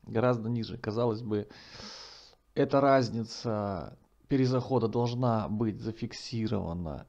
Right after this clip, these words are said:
и средняя должна пойти ещё ниже, ведь у нас уже в этой акции есть, м, прибыль и как бы не маленькая прибыль, да. То есть мы её сегодня распродали, а нет, если у нас осталась какая-то позиция и вы что-то откупаете, то берётся средняя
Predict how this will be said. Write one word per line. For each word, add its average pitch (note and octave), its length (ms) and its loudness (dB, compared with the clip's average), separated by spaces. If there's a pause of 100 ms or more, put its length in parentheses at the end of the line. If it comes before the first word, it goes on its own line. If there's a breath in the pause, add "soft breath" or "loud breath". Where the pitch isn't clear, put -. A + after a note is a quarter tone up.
и A#2 380 -4
средняя G#2 520 -2
должна G#2 460 -4
пойти - 360 -8
ещё - 340 -8
ниже, D3+ 300 0
ведь - 200 -12
у A2 40 -6
нас A2 240 -6
уже C3 160 -10
в A2 60 -8
этой A2 200 -4
акции - 480 -6 (120)
есть, - 500 -6 (360)
м, - 300 -8
прибыль D3+ 440 0 (220)
и F#2+ 260 -4
как F#2+ 220 -4
бы F#2 120 -4
не A2+ 100 0
маленькая C#3 500 2
прибыль, - 420 -12
да. - 300 -8 (720 loud breath)
То G#2+ 100 -10
есть - 160 -12
мы A2 120 0
её A2+ 100 0
сегодня A#2 420 -4
распродали, D3 600 -4
а D#3+ 100 -4
нет, A#2 380 -4
если B2 320 -6
у G#2+ 60 -4
нас A2 240 -4
осталась A2+ 420 -4
какая-то G#2+ 400 -6
позиция G#2 580 -8
и - 140 -10
вы G#2+ 160 -6
что-то G#2 440 -8
откупаете, F#3 720 -8
то D3 380 -4
берётся G#2+ 460 -6
средняя C3 500 -6